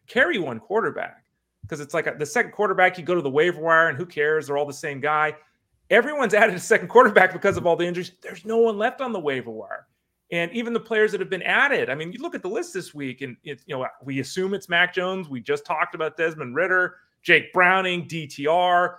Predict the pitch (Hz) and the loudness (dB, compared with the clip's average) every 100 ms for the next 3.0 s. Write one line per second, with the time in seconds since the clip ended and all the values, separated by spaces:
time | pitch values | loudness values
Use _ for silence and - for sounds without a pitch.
0 | _ - 170 165 - 185 180 180 180 190 | _ 0 2 2 -2 -2 -2 -6 -8 -6
1 | 180 170 139 170 180 165 - 220 185 - | -6 -6 -8 -6 -6 -6 -4 -2 -2 -6
2 | 190 185 185 - 185 196 160 - 185 175 | -6 -4 -6 -2 -4 -2 -6 -4 -6 -6